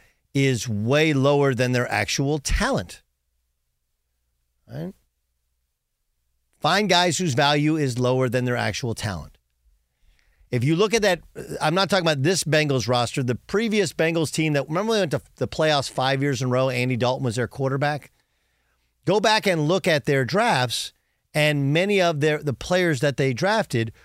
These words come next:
were a round or two rounds lower than they should have been, sometimes 'cause of off the field, sometimes 'cause of injury. They were, they were trying to get, you know, they're like me and you. If you go into Banana Republic,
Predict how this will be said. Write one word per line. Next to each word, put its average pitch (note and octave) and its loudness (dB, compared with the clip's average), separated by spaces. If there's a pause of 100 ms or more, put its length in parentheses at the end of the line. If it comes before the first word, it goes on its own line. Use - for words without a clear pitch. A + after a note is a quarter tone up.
(200)
were C#3+ 2
a B2+ 0
round D#3+ 2
or C3 2
two G3 -4
rounds D#3 0
lower E3 0
than C3+ -2
they C3 2
should B3+ 0
have F3+ 0
been, B2+ 0 (260)
sometimes A2+ -2
'cause G#2 -4
of F#2 -4
off F#2 -4
the - -8
field, G3+ -2
sometimes F#2 -6
'cause G2+ -6
of A2 -6
injury. F3+ -2 (280)
They G3+ 2
were, A3+ 0 (160)
they D#3+ 0
were F3+ -2
trying F3 0
to E3 0
get, D3+ 0 (720)
you F3+ -2
know, F3 4
they're F#3+ 4
like G3 2
me D3+ 0
and C#3+ 0
you. C3 0 (320)
If D3 -2
you D#3 0
go F#3 2
into F#3+ 0
Banana D#3+ 2
Republic, C#3+ -2